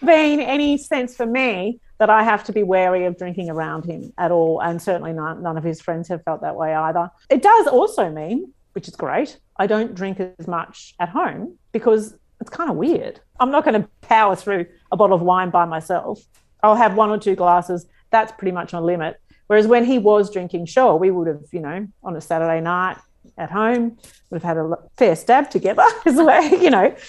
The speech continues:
That's, we fell in love over a bottle of vodka. That's how we, how we did it in, in, when we were in our, we met when we were, I was twenty-five. So, but yeah, no, it's been, I, I've been blessed that way because he's someone who just, he made that decision. It's not the case for everyone.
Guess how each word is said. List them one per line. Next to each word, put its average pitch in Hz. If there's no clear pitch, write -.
That's, 247
we 381
fell 330
in 220
love 294
over 202
a 202
bottle 185
of 160
vodka. 226
That's 226
how 180
we, 170
how 170
we 170
did 381
it 196
in, 196
in, -
when 196
we 180
were 180
in 175
our, 170
we 208
met 190
when 180
we 175
were, 165
I 180
was 165
twenty-five. 165
So, 170
but 269
yeah, 269
no, 262
it's 214
been, 247
I, -
I've 226
been 240
blessed 190
that 185
way 180
because 175
he's 180
someone 165
who 165
just, 160
he 175
made 156
that -
decision. 151
It's 226
not 226
the 190
case 165
for -
everyone. 190